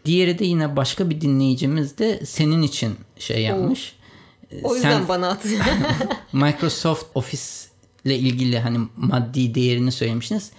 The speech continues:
Speaker 1: Tabii o yasal değildir ama sanırım beş bilgisayara kadar yüklenebiliyormuş. Yani beş kişiyle aslında paylaşabilir.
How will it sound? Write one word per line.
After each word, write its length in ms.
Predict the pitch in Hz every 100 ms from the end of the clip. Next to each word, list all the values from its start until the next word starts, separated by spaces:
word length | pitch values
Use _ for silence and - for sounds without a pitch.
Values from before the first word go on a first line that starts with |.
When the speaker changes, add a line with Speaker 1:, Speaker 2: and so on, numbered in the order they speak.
| - - - - - - _
Speaker 1:
Tabii 240 | 156 143 139
o 240 | 147 139 135
yasal 440 | 131 131 156 147
değildir 260 | 165 151 151
ama 360 | 196 156 113 123
sanırım 560 | - 143 143 165 131
beş 260 | 147 151 -
bilgisayara 520 | 139 135 - 139 131
kadar 220 | 143 139 170
yüklenebiliyormuş. 880 | 135 120 135 127 127 127 123 110 120
Yani 240 | 117 120
beş 200 | 131 -
kişiyle 360 | - - 120 120
aslında 440 | - 170 123 127
paylaşabilir. 840 | - 117 113 - 123 123 151 147